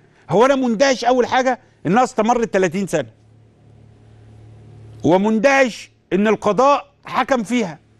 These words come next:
ومندهش إن في محامي رايح يترافع عن المحافظة. يخرب بيت التفاهة يعني. يعني تخيل أنت أمام دولة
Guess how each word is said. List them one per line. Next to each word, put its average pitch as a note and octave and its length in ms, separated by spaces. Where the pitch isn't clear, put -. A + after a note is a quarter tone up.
ومندهش G#3+ 760
إن G#3+ 220
في A#3 340
محامي A#3+ 560
رايح B3+ 420
يترافع A3 580
عن B3 200
المحافظة. A#3 540
يخرب G3 420
بيت C4+ 240
التفاهة A3 600
يعني. C3+ 400
يعني D3+ 200
تخيل A#3 500
أنت F3+ 240
أمام F#3+ 680
دولة C4+ 500